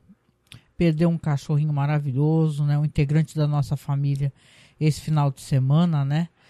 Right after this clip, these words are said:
Então a gente fica com a cabeça meio bagunçada e quem sabe, que-, sa-, você sabe como é que é, dá vontade de protelar tudo, né? E não fazer nada. Mas eu acho que, na verdade, isso ajuda a gente a,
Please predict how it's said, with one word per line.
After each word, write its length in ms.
Então 400
a 60
gente 200
fica 180
com 100
a 60
cabeça 420
meio 160
bagunçada 1040
e 460
quem 240
sabe, 440
que-, 160
sa-, 200
você 200
sabe 220
como 180
é 80
que 160
é, 100
dá 120
vontade 240
de 60
protelar 420
tudo, 400
né? 140
E 20
não 120
fazer 360
nada. 380
Mas 300
eu 140
acho 300
que, 160
na 120
verdade, 440
isso 180
ajuda 380
a 40
gente 400
a, 280